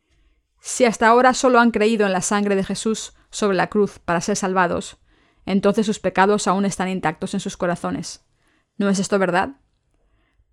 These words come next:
Pero si sus almas ahora creen en el evangelio del agua y el espíritu, entonces habrán descubierto la luz de la verdad real,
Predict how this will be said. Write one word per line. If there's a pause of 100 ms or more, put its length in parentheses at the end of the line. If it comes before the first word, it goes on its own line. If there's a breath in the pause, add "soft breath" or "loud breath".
(220)
Pero
si
sus
almas
ahora
creen
en
el
evangelio
del
agua
y
el
espíritu, (360 soft breath)
entonces
habrán
descubierto
la
luz
de
la
verdad
real,